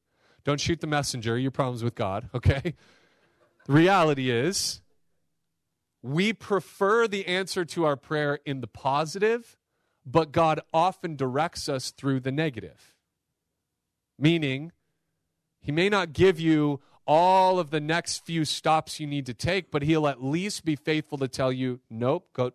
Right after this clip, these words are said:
don't go that way." We're just like, "God, tell me where to go." "Well, just don't go that way. Trust me for the next step." "Well, should I go here?" "Well, don't go there." <laughs> You're like, "Come on,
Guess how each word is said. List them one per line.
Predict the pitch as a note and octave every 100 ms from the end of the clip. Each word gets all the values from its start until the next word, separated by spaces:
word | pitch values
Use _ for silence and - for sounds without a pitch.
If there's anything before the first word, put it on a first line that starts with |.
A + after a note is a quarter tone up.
| -
don't | B2 A#2
go | A#2
that | A#2+ C#3
way." | G#2 B2+ _ _ _ _ _ _ _ _ _ _ _ _ _ _ _ _ -
We're | C#3 C#3+
just | C3
like, | C#3+ C3
"God, | E3+ D3 _ -
tell | G3+ A3
me |
where | A3+ G#3
to |
go." | E3+ G#3+ C#3
"Well, | B2+ E3
just | C3+ C#3+ -
don't | D3+ D3+
go | D3
that | D#3 A#2
way. | F#2 _ _ _ _ _ _ _ _ -
Trust | E3 D3+ -
me | C#3+
for | D3+
the | C3+
next | D3 D3+
step." | - G#2 F2+ _ _ _ _ _ _ _ _ _ _
"Well, | D#3 D#3
should | - F3
I | E3
go | D#3
here?" | C#3+ F3+ B3
"Well, | B2 C3 _
don't | A#2+ A#2
go | A2+
there." | A#2 F3+ E3+ _ _ _ _ _ _ -
<laughs> | E3+ _ -
You're | - E3+
like, | D#3+ C#3 - - A#3+ -
"Come | - A3+
on, | A#3+ A3 G#3 F3